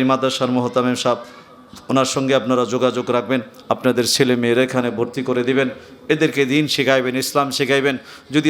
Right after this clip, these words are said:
আপনার সন্তানগুলো দিনদার হয়, তাহলে আপনার এই লাভ হবে ইনশাআল্লাহ। আর যদি আপনার ছেলেটা দিনদার না হয়, তাহলে মেয়েটা,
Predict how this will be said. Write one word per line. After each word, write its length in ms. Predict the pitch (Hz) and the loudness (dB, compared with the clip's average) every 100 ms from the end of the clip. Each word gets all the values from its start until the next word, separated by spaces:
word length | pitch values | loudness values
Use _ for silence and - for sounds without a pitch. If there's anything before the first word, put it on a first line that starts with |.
| 143 | 0
আপনার 240 | - 147 135 | 0 -4 -2
সন্তানগুলো 540 | 170 143 151 143 135 135 | -4 -2 -2 0 0 -2
দিনদার 420 | 120 143 135 135 127 | -2 -2 2 2 2
হয়, 180 | 131 113 - - - - | 0 0 -8 -20 -8 -2
তাহলে 260 | 131 143 135 131 | 0 0 0 -2
আপনার 300 | 131 131 131 127 | -2 -2 0 2
এই 60 | 127 | 0
লাভ 100 | 123 123 | 0 -2
হবে 160 | 120 127 | -2 -2
ইনশাআল্লাহ। 1080 | 131 - 147 160 196 208 160 123 120 113 - - - - - 160 | -2 0 2 4 2 0 -6 -8 -8 -6 -6 -6 -8 -12 -2 0
আর 80 | 151 | 0
যদি 160 | 160 156 | 0 2
আপনার 260 | 151 151 147 - | 2 0 -4 -2
ছেলেটা 300 | 156 139 143 147 | 0 0 0 -2
দিনদার 300 | 143 139 135 135 | -2 0 0 0
না 60 | 131 | 2
হয়, 180 | 135 120 - - - | 0 0 -6 -20 -4
তাহলে 320 | 139 151 143 139 | 0 0 0 -2
মেয়েটা, 260 | 143 135 | -2 -2